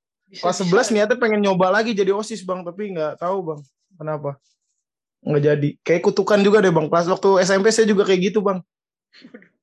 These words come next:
Speaker 2: S M P kelas tujuh doang osisnya,
Speaker 1: Kenapa
Speaker 2: kelas
Speaker 1: lu?
Speaker 2: delapan nggak.
Speaker 1: Uchiha lu, Uchiha.
Speaker 2: Uchiha, ya. Kayak gue kena kutukan ya, Bang. Itu dua kutukan. Pertama kan,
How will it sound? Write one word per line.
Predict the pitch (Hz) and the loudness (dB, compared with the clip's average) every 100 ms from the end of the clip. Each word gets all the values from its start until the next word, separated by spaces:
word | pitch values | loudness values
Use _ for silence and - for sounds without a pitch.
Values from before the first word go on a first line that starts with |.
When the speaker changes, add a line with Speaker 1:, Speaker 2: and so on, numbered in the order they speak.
| _ | _
Speaker 2:
S | 147 | -6
M | 165 | -2
P | 190 | -2
kelas | 214 196 | -2 -2
tujuh | - 175 180 | -2 0 2
doang | 190 220 220 | 2 4 2
osisnya, | 208 208 208 233 220 | 0 -2 -6 -2 -2
Speaker 1:
Kenapa | 208 | -2
Speaker 2:
kelas | 175 | -2
Speaker 1:
lu? | 202 | -2
Speaker 2:
delapan | 214 185 165 | -2 -6 -6
nggak. | 143 139 135 123 _ _ _ _ _ _ | -6 -6 -6 -10 _ _ _ _ _ _
Speaker 1:
Uchiha | _ - 269 254 220 | _ -10 -6 -4 -4
lu, | 196 196 | -6 -12
Uchiha. | 214 240 220 190 160 _ _ _ _ _ _ _ _ _ | -18 -20 -16 -16 -18 _ _ _ _ _ _ _ _ _
Speaker 2:
Uchiha, | - 135 - 156 135 156 | -20 -20 -14 -10 -4 -2
ya. | 143 143 - _ _ | -2 -4 -10 _ _
Kayak | 170 | -8
gue | 185 | -6
kena | 196 190 | -4 -6
kutukan | 180 180 185 202 | -6 -6 -4 -4
ya, | 165 143 | -4 -6
Bang. | 151 | -6
Itu | 160 | -6
dua | 175 180 | -2 -2
kutukan. | 170 160 175 185 165 | -2 -8 -10 -8 -8
Pertama | 151 147 156 190 | -8 -6 -4 -4
kan, | 214 | -4